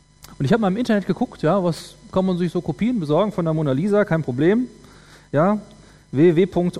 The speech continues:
all posters punkt d e, Glissé-Druck vierundvierzig neunzig, Kunstdruck sieben Euro neunundneunzig oder etwas kleiner im Angebot zwei neunundneunzig.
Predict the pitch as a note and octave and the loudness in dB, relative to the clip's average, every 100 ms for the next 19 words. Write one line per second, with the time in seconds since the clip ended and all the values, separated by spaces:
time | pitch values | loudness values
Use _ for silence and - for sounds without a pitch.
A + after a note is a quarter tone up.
0 | - D#3+ D#3+ F#3+ G3+ G3 F3+ - F#3+ F3+ | 0 0 0 0 0 2 0 -2 -4 0
1 | D#3+ D3+ D#3+ E3+ D#3+ - - - _ _ | 0 2 2 2 -4 -14 -20 -20 _ _
2 | _ _ D3 E3 G3+ G3+ F#3+ F#3+ F#3 E3 | _ _ 0 2 4 4 2 2 -2 0
3 | D#3 C#3 B2+ D#3+ G#3+ G#3+ G#3 - F#3 F#3+ | 0 0 0 0 0 0 -2 -2 -2 -2
4 | - F3+ F3+ F3 F3 E3+ D#3+ D#3+ D#3+ D#3 | 0 -2 -2 -4 -2 -2 0 0 0 0
5 | D#3+ F3 F3+ E3 - C#3+ C#3+ D3 D3 - | -2 0 -2 -4 -2 0 2 2 -2 -8
6 | - - - - B2+ B2 - F3 G3+ F#3 | -20 -20 -10 -8 -4 -4 2 4 4 2
7 | D#3+ C#3 C#3+ C#3+ C#3+ - B2+ C3 A#2+ A#2 | 0 -2 0 0 -2 0 0 2 0 0
8 | A#2 G#2+ - - - | -4 -8 -14 -18 -20